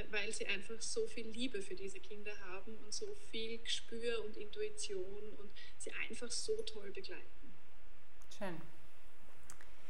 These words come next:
Speaker 2: Ähm, zu diesem Team eine Frage. Ähm, wie, wie ist da die, die Aufteilung zwischen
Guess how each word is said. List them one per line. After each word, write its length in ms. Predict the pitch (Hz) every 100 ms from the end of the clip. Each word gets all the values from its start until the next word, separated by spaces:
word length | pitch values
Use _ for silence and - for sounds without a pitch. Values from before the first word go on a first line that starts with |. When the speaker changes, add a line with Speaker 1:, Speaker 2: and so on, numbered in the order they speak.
| - - - - - - - 233
Speaker 2:
Ähm, 540 | 226 233 233 233 233 233 - - - - - - - -
zu 160 | - 247
diesem 400 | 247 226 233 240
Team 380 | 262 247 214
eine 240 | - 180 175
Frage. 480 | 175 156 156 170 185 151
Ähm, 280 | 185 190 196 - - - - -
wie, 440 | 202 240 247 247 202
wie 200 | 226 226
ist 240 | 220 -
da 160 | 208 202
die, 280 | 208 208 208 - - -
die 120 | 214
Aufteilung 960 | - 165 196 208 196 196 202 202 202 196
zwischen 580 | - 208 208 202 202 196